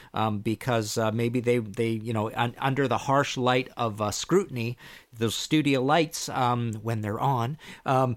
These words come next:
<laughs> maybe they didn't seem good enough to do that way. So they are kinda B-sidey. Um, but yeah, it's funny. It's a pretty heavy album. Uh, most of these songs are fast to the point of having, like, a D beat, you know, that kind of hardcore, you know, dun, dun, dun, dun, dun, dun, dun, dun,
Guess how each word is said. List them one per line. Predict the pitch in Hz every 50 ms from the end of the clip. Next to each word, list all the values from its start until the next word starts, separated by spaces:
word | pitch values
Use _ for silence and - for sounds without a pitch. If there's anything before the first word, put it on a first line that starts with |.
| - -
<laughs> | 147 -
maybe | - 131 180 170 139 175 185 131 143
they | 131 156 151
didn't | 131 147 151 135 135
seem | 120 - - 147 151 147 139 139 131 117
good | 98 143 190 233
enough | 226 139 113 104 - -
to | - 104
do | 90 104 101 98
that | 101 101 95 85
way. | - 101 101 110
So | 117 - - 120
they | 113 131 147
are | 165 196 196
kinda | - - 175 143 107
B-sidey. | 98 - 117 117 117 - - - - 90 92 82 - 76 78 - - - - - - - -
Um, | 131 131 127 117 - - - - - -
but | - 180 170 -
yeah, | 214 233 226 135
it's | 170 190 - -
funny. | - - 254 254 226 139 107
It's | - 147 156 - -
a | -
pretty | - - - 190 240 285 269
heavy | 196 190 202 202 196 202 185 139
album. | 110 107 98 95 110 120 175 208 - _ - - - - _
Uh, | - 135 135 131
most | 131 123 135 170 220 - -
of | 262 247
these | 220 226 190 -
songs | - - 160 151 156 151 139 -
are | - - 123 117 98
fast | - - - - - - - 190 196 208 170 156 - - - -
to | - 147
the | 131 -
point | - - 160 156 160 151
of | 127
having, | 123 135 139 139 139 135 143 131
like, | 127 120 117 117 - 120
a | 104
D | 95 87 - 139 156 151
beat, | 147 165 165 127 - -
you | 135 123
know, | 123 120 120
that | 120 120 120 - -
kind | - 120 113
of | 107 - - -
hardcore, | 135 127 120 - - 127 127 120 120 117 110
you | 107 110
know, | 104 92 90
dun, | - - 101 98
dun, | - 190 156
dun, | 135 98 85
dun, | - 117
dun, | 147 156 156
dun, | 156 117 98
dun, | 95 - 135
dun, | 160 151